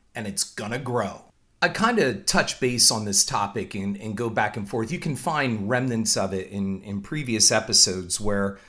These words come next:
uh, one of the things that I, I talk about with this cynical attitude toward film and, and television and, and content and product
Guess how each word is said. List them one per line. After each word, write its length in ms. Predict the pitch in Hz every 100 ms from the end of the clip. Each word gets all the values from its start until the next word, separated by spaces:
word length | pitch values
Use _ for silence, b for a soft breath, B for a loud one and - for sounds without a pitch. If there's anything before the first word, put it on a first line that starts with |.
| B B B
uh, 160 | - 95
one 240 | 120 208
of 60 | 220
the 80 | 165
things 340 | 185 151 120
that 100 | 120
I, 300 | 110 107 110 -
I 100 | 104
talk 320 | - 123 123
about 420 | 107 101 98 -
with 520 | 101 104 101 - _
this 200 | 214 190
cynical 560 | - - 175 170 127 123
attitude 600 | 120 117 101 - 98 101
toward 400 | - 113 101 90
film 480 | - 151 139 135 120
and, 240 | 104 101
and 240 | 101 98 101
television 580 | 139 123 117 110 113
and, 140 | 98 92
and 240 | 101 98
content 560 | - 135 123 - 127 98
and 140 | 101
product 540 | - 120 107 95 -